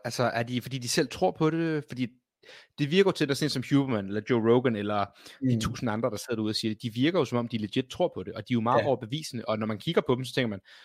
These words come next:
Speaker 1: "Og han er også en ret flot mand i forhold til, at han er halvtreds, og han har flot skæg, og han er rimelig muskuløs, og lav fedtprocent." Så man tænker jo, det kan ikke kun være kost og, og god træning. Det er jo selvfølgelig hovedparten af det, men man tænker, det, de får måske også lidt hjælp. Men det gør det måske slet ikke, eller hvad?
Speaker 2: Ja, altså, de tager jo,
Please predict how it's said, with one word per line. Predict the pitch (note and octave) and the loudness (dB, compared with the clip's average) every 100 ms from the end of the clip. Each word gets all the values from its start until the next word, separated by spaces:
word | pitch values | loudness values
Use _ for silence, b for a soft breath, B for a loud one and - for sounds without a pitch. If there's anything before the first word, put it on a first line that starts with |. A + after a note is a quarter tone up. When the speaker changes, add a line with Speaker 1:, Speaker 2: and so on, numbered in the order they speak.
| b - | b -10
Speaker 1:
"Og | - | -4
han | A#2+ | 0
er | |
også | C3 C#3+ | 0 0
en | A#2+ | -2
ret | B2 | 0
flot | C#3 B2 | 2 2
mand | A#2+ B2 | 0 -2
i | |
forhold | - A2+ | -2 -2
til, | A2+ | -2
at | G#2 | -2
han | |
er | G#2 | -4
halvtreds, | G2+ - A2+ B2+ - | -6 -2 -2 -2 -6
og | G2 | -6
han | A2+ | -6
har | A#2+ | -6
flot | G#2+ - | -8 -8
skæg, | - A2+ A2 | -6 -4 -4
og | |
han | G2+ | -6
er | A2 | -6
rimelig | A#2 A#2+ | -4 -6
muskuløs, | G#2+ - G#2+ A2+ G#2+ | -8 -6 -4 -4 -4
og | G2+ | -6
lav | A2 - | -6 -6
fedtprocent." | A#2+ A2 G#2 - b b | -10 -8 -12 -12 b b
Så | - | -4
man | A#2+ | -2
tænker | A2 C#3+ F3 | 0 0 6
jo, | D3+ A2+ | 6 4
det | B2 | 2
kan | C3 | 2
ikke | C#3 | 2
kun | - C#3 | 2 2
være | C3 G2+ | 2 0
kost | - A#2 A#2 - | 0 0 0 -2
og, | G#2+ G2+ F#2+ _ _ _ _ | 2 2 0 _ _ _ _
og | A2+ | -4
god | C3 A#2 | -2 -2
træning. | - G#2+ A2+ G#2+ | 0 0 0 2
Det | |
er | |
jo | C#3 | 0
selvfølgelig | A#2+ A#2+ A2+ | 2 0 4
hovedparten | A#2 D#3+ B2+ G2+ | 4 6 4 2
af | G2+ | -2
det, | A2+ | -2
men | A2 | -2
man | A#2 | -2
tænker, | - D3 | 0 0
det, | D#3 A#2 A2 A#2 _ - | 2 0 0 -6 _ -14
de | |
får | A#2+ D3+ | -4 -2
måske | C3+ - | -2 -4
også | A2+ G#2+ | -6 -6
lidt | |
hjælp. | A2 - _ _ | -8 -8 _ _
Men | B2 A#2 - - | -8 -8 -10 -4
det | B2+ | 4
gør | C#3 | 4
det | D3+ | 4
måske | C#3 - | 0 -6
slet | C3 C3+ | -2 -2
ikke, | C#3 | 0
eller | A2+ | 0
hvad? | G#2+ A2+ _ D3 - _ _ _ _ C3 | -2 -6 _ -20 -20 _ _ _ _ 0
Speaker 2:
Ja, | C3+ | 2
altså, | - A#2 | 2 0
de | A#2+ | -2
tager | B2 F#3 E3+ | -2 -2 0
jo, | A2+ G#2+ F#2+ | 0 0 -2